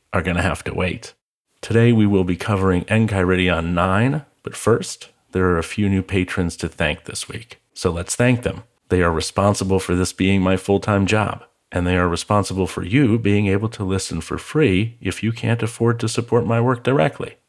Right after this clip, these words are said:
So when I say, "Let's thank them," I am truly intending to use that contraction. Let us thank them. Jim Dawson, thank you. Greg Stote, thank you. Haley Shergin, thank you. Trisha Hold, thank you.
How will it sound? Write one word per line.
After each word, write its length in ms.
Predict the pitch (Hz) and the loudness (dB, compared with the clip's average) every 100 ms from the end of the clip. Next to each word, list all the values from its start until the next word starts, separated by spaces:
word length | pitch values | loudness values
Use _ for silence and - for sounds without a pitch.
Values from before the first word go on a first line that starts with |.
| _ | _
So 320 | - 92 90 | 0 4 4
when 220 | - 95 | 2 0
I 100 | 90 | 2
say, 400 | 95 - 123 120 | 0 2 4 4
"Let's 320 | 82 110 - - | 2 0 0 -4
thank 300 | 139 156 - | -2 -2 -2
them," 300 | - 104 - _ | -6 -8 -16 _
I 100 | 95 | -2
am 160 | 95 90 | 0 0
truly 440 | - 127 123 123 | -2 0 2 2
intending 500 | 101 95 110 101 101 | 2 0 0 0 0
to 120 | - 90 | -2 -2
use 380 | 104 117 113 | 2 2 2
that 240 | 98 87 - | 0 -2 -4
contraction. 760 | 82 80 - - - - - - _ | -6 -2 -2 -2 -4 -8 -10 -20 _
Let 340 | 90 87 - - - | -2 -2 -4 -20 -4
us 460 | 107 80 - - - _ _ | -2 -2 -4 -12 -14 _ _
thank 320 | - 98 82 - | -4 -2 -2 -4
them. 260 | 80 85 - _ _ - | -8 -8 -16 _ _ -14
Jim 260 | 85 92 87 | -2 0 2
Dawson, 540 | 87 85 - 117 135 - _ | 2 2 2 -2 -2 -6 _
thank 300 | 85 87 - | -2 -2 -2
you. 200 | 113 151 _ _ | -6 -6 _ _
Greg 280 | - 90 87 | -2 0 0
Stote, 520 | - - 95 131 - - _ | -6 0 0 0 -4 -20 _
thank 300 | 92 87 - | -4 -4 -2
you. 240 | 127 170 - _ | -2 -2 -6 _
Haley 600 | - 95 92 90 90 87 - _ | -4 0 2 2 0 -2 -8 _
Shergin, 760 | - - 101 95 92 127 165 175 _ | -10 -4 0 2 2 0 -2 -6 _
thank 280 | 95 90 90 | -2 -2 0
you. 220 | 143 190 _ - | -2 -2 _ -4
Trisha 360 | 104 92 82 | 0 0 0
Hold, 540 | 80 107 110 107 107 - - | 0 2 4 2 0 -8 -12
thank 380 | - 104 101 98 | 0 0 2 0
you. 200 | 98 | 0